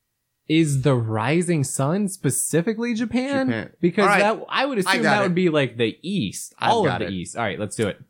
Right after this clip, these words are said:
Speaker 2: On a scale out of one out of ten mahjong tiles.
Speaker 1: Which is really only China.
Speaker 2: No, I think they have mahjong in Japan too.
Speaker 1: I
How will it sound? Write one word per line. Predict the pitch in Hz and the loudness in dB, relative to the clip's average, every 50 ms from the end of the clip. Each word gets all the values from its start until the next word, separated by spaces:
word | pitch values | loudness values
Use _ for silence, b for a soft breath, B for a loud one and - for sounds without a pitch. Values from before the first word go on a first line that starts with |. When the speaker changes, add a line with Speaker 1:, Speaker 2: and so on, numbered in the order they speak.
| _ _ | _ _
Speaker 2:
On | - 131 143 147 | -6 -4 -4 -2
a | 143 | -4
scale | - - - 196 196 208 208 208 | -4 -4 -4 -4 -4 -2 -2 -2
out | 190 170 | 0 0
of | 147 123 123 | -2 -2 -4
one | 127 127 139 175 196 214 233 254 285 311 285 - _ _ _ _ _ _ _ _ _ _ _ _ _ _ _ _ - | -8 -4 -2 -2 0 0 0 0 -2 -2 -4 -6 _ _ _ _ _ _ _ _ _ _ _ _ _ _ _ _ -6
out | 127 127 131 | -6 -6 -6
of | 117 _ _ _ - | -8 _ _ _ -12
ten | - - 196 170 143 123 120 120 117 _ _ _ _ _ _ - | -6 -2 -2 0 0 -2 -2 -4 -8 _ _ _ _ _ _ -8
mahjong | 135 139 147 170 175 196 196 180 139 110 117 113 101 98 92 90 | -6 -4 -2 0 0 2 2 2 2 0 0 0 -2 -4 -6 -8
tiles. | - 104 85 80 85 78 80 92 117 135 - - _ _ _ _ _ _ _ _ _ | -6 -6 -4 -4 -4 -6 -6 -8 -10 -10 -12 -16 _ _ _ _ _ _ _ _ _
Speaker 1:
Which | - 110 - | -18 -14 -14
is | 120 123 - _ _ _ - | -12 -14 -14 _ _ _ -14
really | - 120 131 127 117 110 | -10 -10 -8 -6 -6 -4
only | 110 110 113 110 101 | -4 -4 -4 -4 -6
China. | 101 - 123 117 107 95 92 90 92 - _ _ _ - | -6 -8 -8 -8 -6 -6 -6 -8 -10 -14 _ _ _ -10
Speaker 2:
No, | 214 247 254 | -8 -6 -6
I | 247 254 254 | -6 -6 -8
think | 254 - 302 285 294 | -6 -6 -8 -6 -6
they | 269 220 | -6 -6
have | 208 190 | -6 -6
mahjong | 180 175 165 151 135 151 143 147 156 156 147 | -6 -4 -4 -4 -2 -2 -4 -4 -4 -6 -6
in | 139 127 123 117 117 - _ _ - | -6 -6 -6 -8 -10 -14 _ _ -20
Japan | - 127 - - 131 123 123 120 | -18 -12 -8 -6 -6 -6 -6 -8
too. | - 123 131 185 - _ _ _ _ _ _ _ _ _ _ _ _ _ _ _ _ _ _ _ _ _ _ _ - - _ _ | -6 -8 -8 -8 -10 _ _ _ _ _ _ _ _ _ _ _ _ _ _ _ _ _ _ _ _ _ _ _ -20 -20 _ _
Speaker 1:
I | - | -20